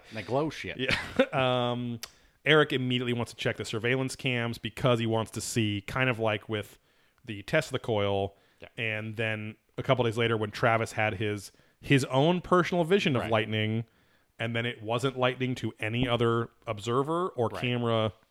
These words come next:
Speaker 2: at all. It was that little black figure. Um, but, uh, he wants to check it out, which I appreciate. They run in, and, uh,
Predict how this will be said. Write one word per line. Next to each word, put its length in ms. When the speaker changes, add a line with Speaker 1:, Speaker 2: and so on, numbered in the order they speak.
Speaker 2:
at 100
all. 300
It 80
was 120
that 100
little 180
black 300
figure. 420
Um, 440
but, 260
uh, 120
he 100
wants 200
to 40
check 200
it 60
out, 220
which 140
I 40
appreciate. 360
They 100
run 200
in, 320
and, 400
uh, 360